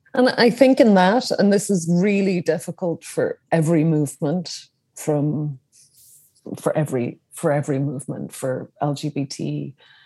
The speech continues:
people, for, for women, for Black Lives Matter, for,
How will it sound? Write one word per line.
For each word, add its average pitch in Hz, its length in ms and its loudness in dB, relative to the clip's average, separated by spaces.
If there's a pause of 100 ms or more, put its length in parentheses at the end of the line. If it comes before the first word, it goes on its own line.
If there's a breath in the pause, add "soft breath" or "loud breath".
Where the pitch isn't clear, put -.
(360 soft breath)
people, 156 280 -2
for, 147 640 -6
for 147 360 -6
women, 165 480 0
for 143 180 -6
Black 139 280 -4
Lives 143 260 -6
Matter, 160 640 -2
for, 139 540 -6